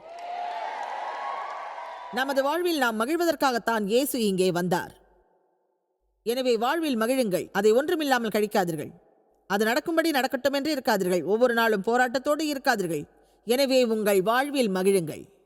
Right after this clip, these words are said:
இரண்டு கொரிந்தியர் இரண்டு, பத்து மற்றும் பதினொன்று மகத்தான வசனங்கள். அவை இரண்டு வேத வசனங்கள். அது சொல்கிறது, "எவனுக்கு நீங்கள் மன்னிக்கிறீர்களோ அவனுக்கு நானும் மன்னிக்கிறேன்.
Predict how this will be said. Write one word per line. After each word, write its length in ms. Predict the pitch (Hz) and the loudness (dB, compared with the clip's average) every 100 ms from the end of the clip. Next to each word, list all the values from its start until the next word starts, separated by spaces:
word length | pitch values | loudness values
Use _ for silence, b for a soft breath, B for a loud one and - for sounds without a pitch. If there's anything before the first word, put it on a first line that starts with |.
| _ _ _ - | _ _ _ -2
இரண்டு 320 | 277 359 370 | 0 2 2
கொரிந்தியர் 380 | 330 311 277 214 | 2 4 4 4
இரண்டு, 500 | 240 262 277 294 - | 2 2 2 2 2
பத்து 240 | 269 330 | 0 0
மற்றும் 260 | 302 285 254 | -2 -2 0
பதினொன்று 400 | 220 226 220 185 | 0 0 0 0
மகத்தான 420 | 190 262 285 254 | 0 -2 0 0
வசனங்கள். 400 | 185 170 160 120 - _ _ _ _ _ _ _ _ _ - | 0 -2 -6 -8 -12 _ _ _ _ _ _ _ _ _ -8
அவை 260 | 214 226 | -2 0
இரண்டு 260 | 240 254 233 | 0 0 0
வேத 200 | 214 214 | 0 0
வசனங்கள். 380 | 202 190 185 196 | -2 -4 0 2
அது 140 | 196 | 2
சொல்கிறது, 420 | 220 247 285 294 | 0 0 0 0
"எவனுக்கு 400 | 269 285 359 339 | 2 2 0 -2
நீங்கள் 220 | 320 277 | -2 0
மன்னிக்கிறீர்களோ 680 | 233 226 240 220 185 175 156 165 _ _ _ _ _ _ _ _ _ _ | 0 -2 0 2 2 2 0 -4 _ _ _ _ _ _ _ _ _ _
அவனுக்கு 380 | 226 254 254 247 | -4 -2 0 0
நானும் 420 | 254 330 349 269 | 2 0 0 0
மன்னிக்கிறேன். 520 | 220 240 - 196 160 | 0 0 2 2 0